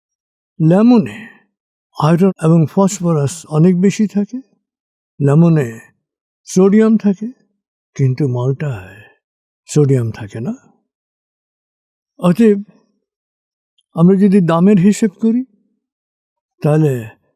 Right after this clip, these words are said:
মালটার কেজি আর লেবু যদি ডর্জন কেনেন, ওজন করেন, নিজেই যাচাই করে নিতে পারেন। যে দামের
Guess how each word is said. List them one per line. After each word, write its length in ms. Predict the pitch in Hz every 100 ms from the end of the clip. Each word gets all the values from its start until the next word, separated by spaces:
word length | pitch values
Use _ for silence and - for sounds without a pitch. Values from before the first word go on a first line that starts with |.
| -
মালটার 460 | 139 143 156 175 165
কেজি 560 | 160 147 160 135 104 98 _ _ _ _ _ _ -
আর 100 | 147
লেবু 340 | 147 170 202
যদি 460 | 175 165 156 151 110 - _ _ _ _ _ 147
ডর্জন 400 | 131 147 160 165
কেনেন, 480 | 156 151 151 135 135 - _ _
ওজন 360 | 160 156 165 151
করেন, 360 | 147 156 143 120 165 _ _ _ _ _ _
নিজেই 320 | 165 190 247 254 190 185
যাচাই 360 | 160 143 151
করে 240 | 135 131 123
নিতে 280 | 123 120
পারেন। 320 | 135 160 196 226 - _ -
যে 60 | 160
দামের 400 | 143 147 214